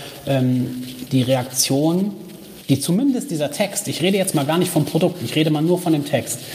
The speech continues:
ähm, die zumindest der Text hervorruft, die hat man ja offensichtlich nicht kommen sehen, weil sonst wäre dieser Text ja so nicht erschienen. So, und, und dass das Unternehmen dann selber noch so humorbefreit ist, um diesen wirklich harmlosen Twitter-Account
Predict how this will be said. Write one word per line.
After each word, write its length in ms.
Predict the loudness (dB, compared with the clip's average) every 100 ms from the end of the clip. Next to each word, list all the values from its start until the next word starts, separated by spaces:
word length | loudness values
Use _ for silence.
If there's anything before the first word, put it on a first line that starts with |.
| -10 -10 -4
ähm, 260 | 0 2 0 -2 0
die 100 | 2
zumindest 320 | 4 2 0
der 100 | -2
Text 280 | 0 0 -2
hervorruft, 400 | 0 2 2 -2 -10 0
die 80 | 0
hat 120 | 2
man 120 | 2
ja 80 | 2
offensichtlich 440 | 2 0 0 0
nicht 160 | 0 0
kommen 340 | 0 0 0
sehen, 280 | -2 -4 -6 -6 0
weil 100 | 2
sonst 180 | 2
wäre 140 | 2 2
dieser 200 | 2 -2
Text 260 | -4 -2 0
ja 80 |
so 140 | 2 2
nicht 160 | 2
erschienen. 480 | 0 0 0 0 -4 -10 -10 -4
So, 140 | 0
und, 460 | 0 2 0 0 -4 -6 -8 -6
und 160 | -2 2
dass 140 | 2
das 180 | 2 0
Unternehmen 1080 | 2 2 4 2 4 2 2 0 -2 -2 -10 -4
dann 200 | 0 2
selber 300 | 2 2 2
noch 360 | 2 0 -6
so 220 | -2 2 4
humorbefreit 720 | 4 2 0 -2 0 0 2
ist, 240 | -2 -2 -8 -10 -6
um 140 | 0 2
diesen 260 | 4 4
wirklich 340 | 2 0 -4 -2
harmlosen 440 | 0 2 2 0
Twitter-Account 720 | 0 2 2 2 2 2 0